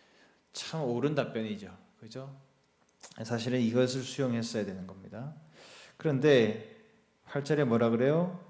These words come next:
자기와 함께 자라난 어린 사람들, 아마 새로 등용된 신하들 아니면 측근들인 것 같아요.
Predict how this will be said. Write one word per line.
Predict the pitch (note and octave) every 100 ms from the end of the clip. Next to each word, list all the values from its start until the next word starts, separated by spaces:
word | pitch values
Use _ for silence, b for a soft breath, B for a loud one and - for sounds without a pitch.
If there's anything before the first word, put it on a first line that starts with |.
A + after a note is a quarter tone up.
| - _ _ _ _ _
자기와 | - A2+ A#2+ B2+ D3 D#3+ D#3+
함께 | D#3+ E3+ F#3+ G3+ - F#3 F3+
자라난 | C#3 B2+ B2+ C3+ D3+ F3 F3+ -
어린 | G#2+ A2 B2+ C3+ C#3+
사람들, | C#3 C3 B2+ B2 A#2 B2+ A#2+
아마 | A2 B2+
새로 | B2 - D3 D#3+ D#3+ D3+ C#3 A2+ A2
등용된 | C3 C3+ B2+ A#2+ B2+ B2
신하들 | - D3+ C#3+ A2+ A2
아니면 | G#2 A#2 A#2+ D3 D#3 B B B -
측근들인 | - - - G3 F3+ C#3+ A#2+ G#2+ G2+
것 | G2
같아요. | F#2+ F#2 - F#2+